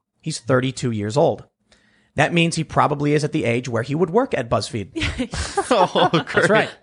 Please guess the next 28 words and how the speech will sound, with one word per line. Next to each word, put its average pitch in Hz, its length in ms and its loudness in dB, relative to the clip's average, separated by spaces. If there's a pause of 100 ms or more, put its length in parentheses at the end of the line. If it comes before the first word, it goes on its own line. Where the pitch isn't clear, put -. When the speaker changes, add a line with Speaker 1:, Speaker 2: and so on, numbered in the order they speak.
(360)
Speaker 1:
So 190 200 2
I, 170 240 4
I'm 190 100 2
telling 226 220 4
you, 180 60 2
man, 143 200 0 (520)
these 185 360 2
people, 180 460 -2
these 139 180 -4
journalists, 160 640 -2 (100)
are 139 160 4
literally 143 560 2
the 127 140 0
Randall 131 400 0
Weems 120 320 -2
of 113 100 -6
the 117 80 -2
world. 110 400 -2
Speaker 2:
Mm-hmm. - 360 -14
Speaker 1:
We 160 100 0
were 190 160 6
all 180 100 6
having 185 220 0
fun 180 260 2
during 185 180 2
recess, 147 440 0
playing 139 320 -4
kickball. 120 640 0